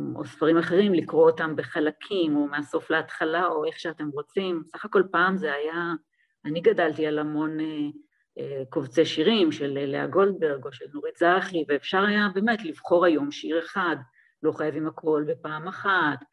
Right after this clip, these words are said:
לפעמים קוראים את הציורים, לפעמים קוראים את המילים, אז באמת הייתי רוצה לה-, להעביר מסר להורים שבאמת, אה, מותר לכם להכניס, ורצוי, תכניסו את עצמכם וכולכם לתוך הספר. הספר הוא שלכם, רק שלכם,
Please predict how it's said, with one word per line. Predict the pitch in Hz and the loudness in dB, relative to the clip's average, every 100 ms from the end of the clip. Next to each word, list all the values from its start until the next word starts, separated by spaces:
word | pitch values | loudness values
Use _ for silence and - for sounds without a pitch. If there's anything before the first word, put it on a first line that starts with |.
| _ _ - | _ _ -18
לפעמים | 123 160 160 | -4 -2 -2
קוראים | - 160 165 170 156 | -2 -2 -2 -4 -6
את | - | -6
הציורים, | 160 170 170 180 208 151 | -4 2 2 2 2 0
לפעמים | 135 147 151 160 | 0 -2 -4 -2
קוראים | 165 165 160 | -2 -2 -6
את | 165 | -6
המילים, | 170 160 175 202 165 | -4 -2 2 2 2
אז | 151 139 | -4 -2
באמת | 165 196 196 - _ _ _ _ | -2 0 -4 -8 _ _ _ _
הייתי | 147 151 180 | -2 2 6
רוצה | 170 165 175 | 4 6 4
לה-, | 165 156 - 147 139 - _ _ - | 6 4 2 0 -4 -8 _ _ -10
להעביר | 143 139 165 | -8 -4 -4
מסר | 170 170 180 | -2 -2 0
להורים | 175 156 160 220 | 2 2 2 -2
שבאמת, | 196 160 147 151 156 196 233 233 214 - 165 | -4 -6 -4 -2 -2 0 0 0 -4 -2 0
אה, | 110 - _ _ | 2 0 _ _
מותר | - 127 180 190 | -8 -2 2 6
לכם | 202 196 165 | 4 4 2
להכניס, | 147 - - 170 190 - - _ 131 | 2 -2 0 0 0 -4 -14 _ -4
ורצוי, | 143 151 - 185 | -2 -2 4 4
תכניסו | 190 - 165 170 | 4 -2 -2 0
את | 190 180 | -2 -2
עצמכם | - 160 147 175 160 | -8 -8 -4 -4 -4
וכולכם | 151 156 147 160 | -4 -4 -2 -2
לתוך | 151 151 - | -2 -6 -16
הספר. | 139 165 165 160 139 - - - | -4 0 2 0 -2 -10 -18 -14
הספר | 127 196 226 | -10 0 4
הוא | 180 | 4
שלכם, | - 165 151 - 185 180 151 | 4 4 2 2 4 4 2
רק | 139 151 | -2 -6
שלכם, | - 180 - 147 147 | -2 -2 -2 0 0